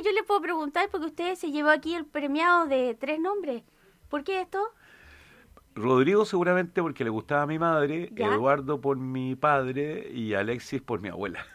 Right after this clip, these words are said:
Speaker 1: Ah, qué
Speaker 2: Así que
Speaker 1: bonito.
Speaker 2: hubo que conjugar toda la,
Speaker 1: No,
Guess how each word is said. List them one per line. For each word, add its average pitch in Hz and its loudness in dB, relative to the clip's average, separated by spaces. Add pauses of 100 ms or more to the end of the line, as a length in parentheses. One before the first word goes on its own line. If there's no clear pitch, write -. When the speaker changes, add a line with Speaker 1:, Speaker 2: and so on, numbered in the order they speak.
(340)
Speaker 1:
Ah, 208 0
qué - 0
Speaker 2:
Así 277 6
que 262 4
Speaker 1:
bonito. 330 2
Speaker 2:
hubo 139 2
que 135 -2
conjugar 123 -2
toda 135 0
la, 135 -4
Speaker 1:
No, 320 6